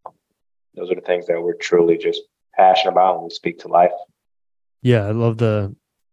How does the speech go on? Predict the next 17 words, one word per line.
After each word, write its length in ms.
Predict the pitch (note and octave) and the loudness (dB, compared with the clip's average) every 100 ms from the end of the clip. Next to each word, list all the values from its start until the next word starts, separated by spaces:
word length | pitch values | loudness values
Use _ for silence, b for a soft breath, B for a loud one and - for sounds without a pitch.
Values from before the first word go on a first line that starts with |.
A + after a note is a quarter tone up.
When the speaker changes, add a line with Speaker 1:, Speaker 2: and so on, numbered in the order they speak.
| _ _ - | _ _ -10
Speaker 2:
even 180 | A#2+ | -8
just 180 | G#2+ G#2 | -6 -6
that 200 | A2 G#2 | -6 -8
family 640 | - A#2+ A2 A2+ A2 A2 A2+ _ _ | -2 -2 0 -2 -2 -4 -6 _ _
meeting 440 | C#3 A#2 A2 A2 | -6 -2 -2 -2
that 160 | G#2+ G#2+ | -4 -6
you 100 | B2 | -6
guys 220 | A2+ G#2+ | -4 -4
have? 220 | A#2 A2 | -2 -2
Is 180 | C3 B2+ | 0 2
it, 120 | D3 | 0
did 120 | B2 C#3 | 2 0
you 80 | C#3 | 0
say, 300 | D#3 C#3 C3 | 2 2 4
is 120 | B2+ | 4
that, 180 | C3 C3 | 4 2
like, 200 | C3 B2 | 2 0